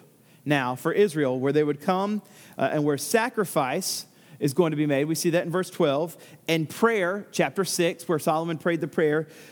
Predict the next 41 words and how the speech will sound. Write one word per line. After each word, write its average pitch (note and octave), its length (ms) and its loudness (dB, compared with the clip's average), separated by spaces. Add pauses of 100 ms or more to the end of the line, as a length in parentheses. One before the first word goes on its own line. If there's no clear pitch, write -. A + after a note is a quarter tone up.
uh, D3 200 2 (160)
sacrifice G3+ 680 0
and G#3+ 140 -4
prayer F#3+ 260 0
are F3 100 -2
now F3+ 200 0
going F3+ 160 -2
to E3+ 80 -2
be E3 280 2 (220)
prominently F3+ 920 0
displayed, D#3 680 0 (260)
uh, C#3 220 2
among E3+ 320 0
God's D3+ 240 0
people. A2+ 420 -4
They're C3+ 140 2
going D#3 240 0
to D3 160 0
come G#3 260 0
to A3 120 2
this F#3+ 140 -2
place F#3 280 -2
of D3+ 80 -10
ha-, E3+ 260 0
sacrifice E3 680 -2 (220)
where D3 100 2
they C#3+ 100 4
will D3 220 0 (460)
s-, - 100 -8
give D#3+ 220 2
sacrifices G3 720 -2
to G3+ 100 0
the F#3+ 60 2
Lord F3 280 0
and D3+ 160 -2
they D3+ 60 2
will D3 100 0
pray E3+ 280 0
prayers. B2+ 420 -2
So - 220 0
prayer A3+ 580 -2